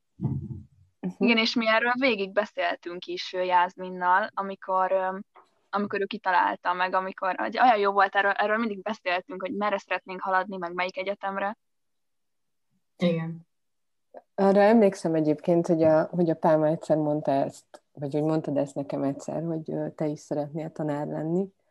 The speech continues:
Speaker 1: de azt nem gondoltam, hogy ez ennyire, ennyire komoly
Speaker 2: <laughs>
Speaker 1: elhatározás lesz. Úgyhogy én nagyon örültem, amikor, ö, amikor tavaly nyáron találkoztunk, és, ö, és meséltetek erről.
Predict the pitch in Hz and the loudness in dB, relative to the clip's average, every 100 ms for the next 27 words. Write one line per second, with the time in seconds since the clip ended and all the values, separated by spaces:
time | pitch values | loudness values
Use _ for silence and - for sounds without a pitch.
0 | _ - 160 170 180 165 143 143 147 156 | _ 2 4 6 4 4 2 0 -2 0
1 | 170 - 214 - 208 175 170 156 - - | 2 6 4 6 6 6 2 -2 -10 -16
2 | 151 - 147 143 147 - 147 214 151 - | -14 -6 -4 -4 -4 0 4 4 2 4
3 | 165 165 196 175 208 185 175 175 - - | 6 6 4 6 6 8 6 6 0 -8
4 | - - 180 151 - 160 170 190 - _ | -6 -6 -8 -12 0 4 4 2 -8 _
5 | 180 165 180 180 185 185 156 143 143 139 | 0 4 8 8 8 8 6 4 2 0
6 | 139 139 143 139 143 139 139 135 135 135 | 0 0 0 -2 0 2 2 2 2 0
7 | 139 139 _ _ _ _ 147 151 147 - | -2 -4 _ _ _ _ -8 -6 -4 -2
8 | 139 139 170 147 135 135 131 135 139 143 | -2 -2 -2 -2 0 0 0 0 -2 0
9 | 131 135 143 156 - - 190 185 131 135 | 0 0 -2 -8 -8 -2 -2 -2 -6 -8
10 | - - 139 135 - 131 - 139 - - | -10 -10 -6 -8 -10 -16 -12 -10 -10 -14
11 | - 143 - 139 143 170 190 | -12 -14 -10 -8 -6 -6 -8